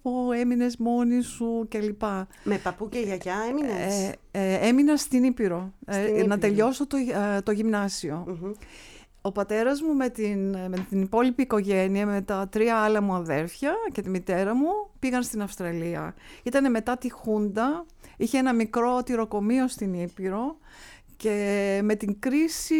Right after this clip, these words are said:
Speaker 1: αναγκάστηκε να πουλήσει τα τυριά κάτω από το κόστος παραγωγής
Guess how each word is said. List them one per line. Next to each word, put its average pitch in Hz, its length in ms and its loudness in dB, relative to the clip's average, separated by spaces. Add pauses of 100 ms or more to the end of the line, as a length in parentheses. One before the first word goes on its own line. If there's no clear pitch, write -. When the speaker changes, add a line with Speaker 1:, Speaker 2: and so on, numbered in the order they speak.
(1300)
Speaker 1:
αναγκάστηκε 226 560 -2
να 247 120 0
πουλήσει 226 520 -2
τα 233 140 -4
τυριά 214 400 -4
κάτω 233 320 -4
από 254 100 -6
το 220 120 -4
κόστος 202 380 -6
παραγωγής 202 1120 -4